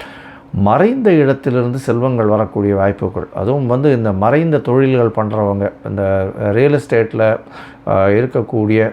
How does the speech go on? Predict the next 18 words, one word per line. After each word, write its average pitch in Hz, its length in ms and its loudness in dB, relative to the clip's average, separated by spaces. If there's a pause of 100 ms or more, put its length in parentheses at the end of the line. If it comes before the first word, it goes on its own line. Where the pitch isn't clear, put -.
(140)
ஆ, 104 140 -4
அதாவது 113 320 0
நேரடி 131 360 2
வருமானம் 113 440 0
இல்லாம 107 320 0
மறைந்த 127 420 0
வருமானத்தின் 107 600 -2
மூலியமாக 107 520 0
புரோக்கர் 127 360 0
பிசினஸ், 110 420 -6
இந்த 127 140 -2
மாதிரியான 123 440 0
பிசினஸ்லாம் 107 680 -4 (480)
பெரிய 147 360 4
ஏற்றம் 127 400 2
கிடைக்கக்கூடிய 110 580 -2
காலகட்டமாக 104 640 0
அமைய 107 220 0